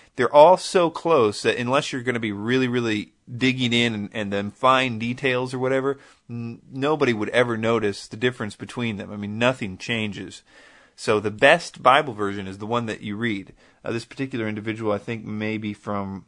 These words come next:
Romania or somewhere around there. Uh, just, uh, I'm sure, just find a, the Romanian Bible that uses Textus Receptus, or maybe that was translated using the King James Version. I think that would probably be your best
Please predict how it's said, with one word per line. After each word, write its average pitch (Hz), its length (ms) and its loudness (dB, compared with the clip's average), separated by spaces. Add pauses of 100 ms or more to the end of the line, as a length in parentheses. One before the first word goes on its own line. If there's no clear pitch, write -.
(140)
Romania 117 600 0
or 120 40 -4
somewhere 113 340 -4
around 110 260 -2
there. 135 240 -6 (320)
Uh, 98 260 2
just, 120 500 -6 (220)
uh, 120 280 -2
I'm 123 180 -2
sure, 127 460 0
just 120 280 -6
find 120 680 0
a, 113 400 2
the 117 100 -8
Romanian 117 680 0
Bible 110 360 4
that 113 120 -2
uses 113 400 -4
Textus - 540 -6
Receptus, 117 640 -2
or 104 80 -4
maybe 101 260 -2
that 104 140 0
was 101 200 -8
translated 104 680 -2 (280)
using 107 340 -6
the 98 60 -4
King 107 240 -6
James 104 300 -4
Version. 104 480 -4 (280)
I 101 100 -2
think 95 180 -4
that 98 140 0
would 101 100 -6
probably 101 460 -2
be 101 120 -6
your 98 140 -6
best 104 300 -2